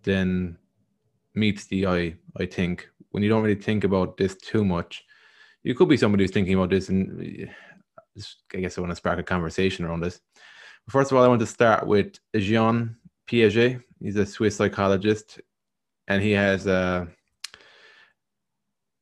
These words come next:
it's chi-, it's the development of children psychologically. So I'm just gonna go through some of the stages here, the broad stages that he describes. So, so from zero to two years of age,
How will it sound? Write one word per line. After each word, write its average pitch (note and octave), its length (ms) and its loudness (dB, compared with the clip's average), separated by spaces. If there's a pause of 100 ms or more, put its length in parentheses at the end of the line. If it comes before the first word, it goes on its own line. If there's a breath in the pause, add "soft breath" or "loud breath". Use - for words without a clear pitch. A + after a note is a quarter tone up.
(200)
it's A#2+ 180 0
chi-, - 260 -2
it's B2 220 0
the B2+ 180 2
development G#2+ 800 0
of G2 160 0
children G2+ 440 0
psychologically. F2+ 920 -2
So - 160 -8
I'm F#2 40 -4
just E2+ 120 -10
gonna G2 120 0
go G2+ 140 2
through G2+ 140 -8
some G2 100 -4
of F#2 80 0
the F#2 60 -2
stages F#2 480 0
here, F#2 260 0
the E2+ 80 -4
broad F#2 300 0
stages F#2 680 -2
that F2+ 280 -2
he F#2 600 -4 (200)
describes. A#2 500 0 (580 loud breath)
So, A#2+ 120 2
so A2 280 -2
from A2 160 -2
zero B2+ 240 4
to B2+ 80 0
two - 260 0
years A2+ 300 2
of G2+ 80 2
age, G#2 420 2